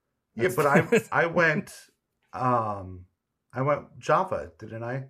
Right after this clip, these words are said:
Speaker 1: Because Java is more appealing than, uh, has a more appealing smell
Speaker 2: Yeah.
Speaker 1: than badger
Speaker 2: Yeah.
Speaker 1: ass juice.
Speaker 2: Yeah, so I guess we all, <laughs> we all went the direction of where we
Speaker 1: Yep.
Speaker 2: could find it. Uh, does anybody,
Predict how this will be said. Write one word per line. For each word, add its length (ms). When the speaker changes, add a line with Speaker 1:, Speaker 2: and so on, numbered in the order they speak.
Speaker 1:
Because 360
Java 580
is 160
more 600
appealing 760
than, 500
uh, 80
has 220
a 40
more 200
appealing 360
smell 280
Speaker 2:
Yeah. 240
Speaker 1:
than 160
badger 240
Speaker 2:
Yeah. 140
Speaker 1:
ass 240
juice. 420
Speaker 2:
Yeah, 240
so 340
I 100
guess 220
we 100
all, 240
<laughs> 160
we 120
all 180
went 180
the 80
direction 480
of 160
where 180
we 100
Speaker 1:
Yep. 40
Speaker 2:
could 120
find 260
it. 140
Uh, 160
does 200
anybody, 560